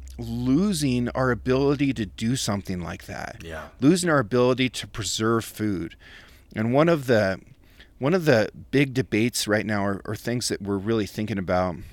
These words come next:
Speaker 1: is energy, right? What, what are we gonna
Speaker 2: Yeah.
Speaker 1: do? Like, we're not really in an energy crisis, but we can see that there's one coming.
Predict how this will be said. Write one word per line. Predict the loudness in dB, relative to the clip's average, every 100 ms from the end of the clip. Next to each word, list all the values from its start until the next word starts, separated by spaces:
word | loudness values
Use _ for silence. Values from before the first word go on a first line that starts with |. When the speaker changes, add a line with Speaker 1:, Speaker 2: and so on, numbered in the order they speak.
| -10
Speaker 1:
is | -6 -6 -6
energy, | -4 -4 -6 -10 -12
right? | -6 -4 -4 -4
What, | -4 -2
what | -2 -4
are |
we | -2
gonna | -2 -2
Speaker 2:
Yeah. | -2
Speaker 1:
do? | -2 0 -2 -4 -8
Like, | -10 -12 -16 -20 -20 -20 -12 -6
we're |
not | -2 -2 -2
really | -2 -2
in | -4
an | -4 -4
energy | -4 -2 -4
crisis, | -8 0 0 0 -4 -4 -6
but | -4 -6 -8 -18 -20 -8
we | -4 -2
can | -2
see | -2 -2 0
that | 0
there's | 0 0
one | -2 -4 -4
coming. | -8 -6 -6 -8